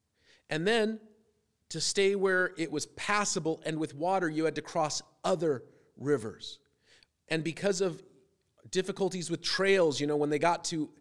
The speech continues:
the Columbia, then they had to turn their wagons into barges and kind of ford down the rivers.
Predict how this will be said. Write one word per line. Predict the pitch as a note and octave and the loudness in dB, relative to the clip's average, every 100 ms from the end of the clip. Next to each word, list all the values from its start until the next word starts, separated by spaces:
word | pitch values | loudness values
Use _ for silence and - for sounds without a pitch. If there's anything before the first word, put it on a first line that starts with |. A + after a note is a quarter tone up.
| - - | -20 -8
the | C#3+ | -8
Columbia, | - E3 F#3 E3+ D3+ | -4 -2 0 2 2
then | D3 | 2
they | D3+ | 2
had | D#3 | 0
to | C#3 | -2
turn | - F3 D#3+ | -6 -4 0
their | D3 | 0
wagons | C#3 E3 E3 D3+ C3 | 2 0 0 -2 -4
into | - D3 - C3+ A#2 | -6 -4 -2 -2 -2
barges | B2+ D#3+ F3+ D#3 D3+ C3 | 0 2 2 0 -2 -2
and | B2+ | -4
kind | D#3+ D3+ | -4 -6
of | |
ford | - - F3 F#3 E3+ C3 | -6 -6 -2 0 -2 -2
down | D3+ E3+ E3 | -2 0 -2
the | C#3 | -2
rivers. | D#3+ E3 C#3 C#3+ - | -2 -2 -4 -4 -12